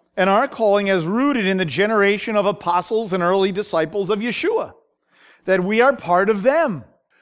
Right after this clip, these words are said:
We are part of that people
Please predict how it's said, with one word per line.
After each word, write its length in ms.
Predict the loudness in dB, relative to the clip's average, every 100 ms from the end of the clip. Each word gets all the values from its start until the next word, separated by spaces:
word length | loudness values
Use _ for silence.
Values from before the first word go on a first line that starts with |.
| _
We 220 | -2 2
are 140 | 2 0
part 380 | 2 4 4
of 200 | 2 0
that 400 | 2 4 2 0 -8 _ _ -8
people 760 | -2 0 0 0 2 2 -2